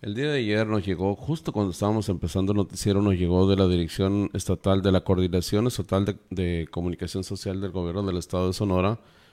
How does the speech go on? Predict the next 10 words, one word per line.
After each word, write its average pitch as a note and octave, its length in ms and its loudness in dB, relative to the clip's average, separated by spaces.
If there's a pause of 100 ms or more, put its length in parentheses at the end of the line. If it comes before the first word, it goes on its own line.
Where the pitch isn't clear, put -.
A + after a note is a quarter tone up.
(100)
nos G2 120 4
llegó F#2 160 4
un G2+ 180 4
boletín G2+ 420 2
de G2+ 100 0
último G2 420 0
minuto F#2+ 500 2 (460)
y G#2+ 120 4
decía G2 600 4 (100)
así, D3 380 -2